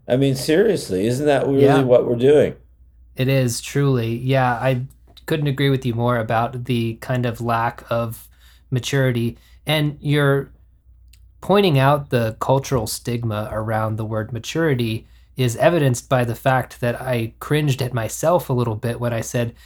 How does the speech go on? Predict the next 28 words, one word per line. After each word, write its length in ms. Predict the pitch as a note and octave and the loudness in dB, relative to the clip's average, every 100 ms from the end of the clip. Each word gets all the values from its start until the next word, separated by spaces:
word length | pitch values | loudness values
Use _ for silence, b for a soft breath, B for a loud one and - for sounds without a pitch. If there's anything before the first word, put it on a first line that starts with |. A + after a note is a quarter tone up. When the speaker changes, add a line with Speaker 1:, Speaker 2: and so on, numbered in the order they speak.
| b b | b b
Speaker 2:
everybody 360 | C3+ C3+ C3 A#2+ | 0 2 2 0
has 340 | - A#2+ A#2 A2+ | -2 -2 -4 -4
this 260 | A2+ - | -6 -6
lack 340 | A2+ A#2 A#2 - | -4 -2 -2 -4
of 100 | A#2 | -6
maturity. 540 | A2 - C#3+ C#3+ A2 | -6 -6 -2 -2 -2
It 80 | A2 | -4
has 200 | C3+ B2 | -4 -4
a 40 | A#2+ | -4
school 440 | - - D3+ D3+ | -10 -4 -2 0
marmish 540 | C3+ C3 B2+ A#2+ - | 2 4 2 0 -2
feel 360 | - - C3+ C3+ | -6 -2 0 0
to 240 | C3 C#3 A#2 | 0 -2 -2
it 180 | A2+ - b b b b | -4 -8 b b b b
that 380 | B2+ B2 A#2+ C3 - - | -2 0 0 -4 -10 0
doesn't 360 | C#3 C3+ C#3 - _ _ - | 2 4 2 -2 _ _ -18
taste 520 | - D#3 D3+ D3 - - | -4 0 2 0 -4 0
good 280 | C#3 C3 | 2 2
in 160 | B2+ B2 | 0 -4
the 60 | A#2 | -2
mouth. 340 | A#2 D3+ C#3+ | 0 2 0
But 120 | C3+ | 0
the 80 | C3+ | 0
way 200 | C3+ E3+ | 2 2
that 180 | D3+ B2 | 2 0
you're 260 | B2 D3 G#3 | 0 4 4
using 460 | E3+ C#3+ B2 A2+ | 4 2 2 0
it 220 | A2 A2 | -2 -4